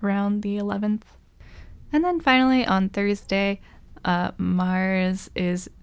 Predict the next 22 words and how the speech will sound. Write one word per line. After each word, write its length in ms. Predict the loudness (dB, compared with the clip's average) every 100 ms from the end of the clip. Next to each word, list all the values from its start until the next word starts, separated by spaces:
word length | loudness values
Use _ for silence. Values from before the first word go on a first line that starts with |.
| -4
direct 640 | -2 2 2 2 -2 -12 -4
in 180 | 0 2
Gemini, 600 | 0 -2 -4 -6 -6 -8
which, 400 | -8 -8 -8 -12 -14 -20 -16
damn, 360 | -12 -10 -8 -8
I 120 | -6
have 120 | -4 -4
been 220 | -6 -4
waiting 380 | -2 0 2 0
for 220 | -2 -4
that, 520 | -2 2 4 2 -6 -12
let 240 | -10 -10 -8
me 140 | -8
tell 320 | -8 -8 -6
you. 380 | -4 -2 -2 -4 -10 -20 -20 -20 -10
Uh, 420 | -6 -6 -6 -2 -2 -2
<laughs> 140 | -4 0
I'm 180 | 2 4
over 280 | 4 6 2
this 220 | 0 -2
miscommunication. 1200 | -2 -2 -4 -4 -2 -4 -4 -6 -6 -6 -4 -4
I'm 160 | -4